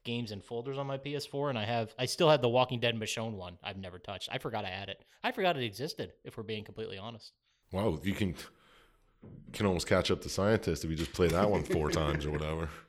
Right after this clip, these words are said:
Speaker 1: Well, uh, speaking of PlayStation here, we today are gonna talk about the PlayStation one classic, Silent Hill.
Speaker 2: Definitely a
Speaker 1: And
Speaker 2: classic.
Speaker 1: it's,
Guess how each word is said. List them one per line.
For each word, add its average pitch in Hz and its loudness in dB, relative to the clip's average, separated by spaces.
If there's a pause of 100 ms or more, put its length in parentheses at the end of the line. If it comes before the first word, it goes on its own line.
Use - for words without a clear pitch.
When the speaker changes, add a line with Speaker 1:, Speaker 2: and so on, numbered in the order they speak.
(220)
Speaker 1:
Well, 151 0
uh, 151 0
speaking 170 -6
of 139 0 (220)
PlayStation 127 -4
here, 117 -2 (100)
we 160 0
today 135 -2
are 120 -2
gonna 117 -2
talk 123 -2
about 117 -2
the 107 -8
PlayStation 127 -4
one 113 -2 (240)
classic, - 0 (800)
Silent 98 -2
Hill. 87 -8 (760)
Speaker 2:
Definitely 69 -2
a - -2
Speaker 1:
And 69 -4
Speaker 2:
classic. 60 -8 (720)
Speaker 1:
it's, - -8